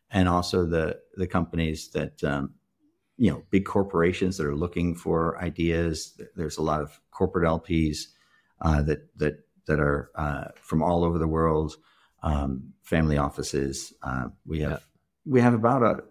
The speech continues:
Speaker 1: two hundred L-, L Ps across our various different funds, S O S V three,
Speaker 2: Yeah.
Speaker 1: four, and five.
Speaker 2: And each fund has its own set of L Ps.
Speaker 1: There's a huge amount of re-upping, obviously, from, from one fund to, to the next. But,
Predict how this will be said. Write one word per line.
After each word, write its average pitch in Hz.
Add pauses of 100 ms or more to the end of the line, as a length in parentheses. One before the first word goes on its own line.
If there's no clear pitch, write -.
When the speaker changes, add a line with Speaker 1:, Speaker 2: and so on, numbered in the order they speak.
Speaker 1:
two 113
hundred 92
L-, 80
L 78
Ps 76
across 71
our 69 (460)
various 69
different -
funds, 62
S -
O -
S -
V 69
three, 69
Speaker 2:
Yeah. 69
Speaker 1:
four, -
and 60
five. - (600)
Speaker 2:
And 92
each 92
fund 85
has 78
its -
own 85
set -
of 76
L 71
Ps. -
Speaker 1:
There's 110
a 113
huge 117
amount 101
of 92
re-upping, 120
obviously, 123
from, 107
from 104
one 101
fund 98
to, 98
to -
the 98
next. 98
But, 87